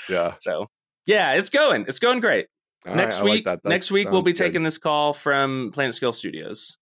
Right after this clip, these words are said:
Speaker 1: Oh, wow. You think so?
Speaker 2: Yep.
Speaker 1: Wow.
Speaker 2: Plant-, I'm
Speaker 1: Okay.
Speaker 2: planting a flag. We don't have, we don't have time. Can't mess around.
Speaker 1: All right. I like it. Yeah.
Speaker 2: Yep.
Speaker 1: No, I think, I, and don't, do you love ikea? I love ikea. I'm a
Speaker 2: I love
Speaker 1: huge
Speaker 2: ikea.
Speaker 1: ikea man.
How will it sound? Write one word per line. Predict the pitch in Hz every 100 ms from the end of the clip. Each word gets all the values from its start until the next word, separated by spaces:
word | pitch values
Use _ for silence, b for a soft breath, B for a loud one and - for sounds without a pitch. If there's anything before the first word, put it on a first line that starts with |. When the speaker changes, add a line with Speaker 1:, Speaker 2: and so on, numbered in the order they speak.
| -
Speaker 1:
Oh, | -
wow. | 269 131 214 320
You | 113
think | 98 156 294
so? | - 302 349 349
Speaker 2:
Yep. | 185
Speaker 1:
Wow. | 131 330 175 151 _
Speaker 2:
Plant-, | 170 165
I'm | 131
Speaker 1:
Okay. | 139
Speaker 2:
planting | 180 165 165
a |
flag. | 147 160 127 101 98 - -
We | 139
don't | 135
have, | 143 131
we |
don't | 156
have | 160 147
time. | 139 127 95 104 _ -
Can't | 151
mess | 139 135
around. | 131 107 95
Speaker 1:
All | 202
right. | 95 62 _ _
I | 87
like | 98 131 196 -
it. | 190 123 87
Yeah. | 98 135 -
Speaker 2:
Yep. | 139
Speaker 1:
No, | 147
I | -
think, | 127 -
I, | 110 -
and | 131
don't, | 254 339 _
do | 170
you |
love | 208 262
ikea? | 269 - 233 233 240
I |
love | 131 151 214
ikea. | 202 190 - 202 - - _ -
I'm | 165
a |
Speaker 2:
I |
love | 156 139
Speaker 1:
huge | 143
Speaker 2:
ikea. | 156 131 - 160
Speaker 1:
ikea | 123
man. | 90 78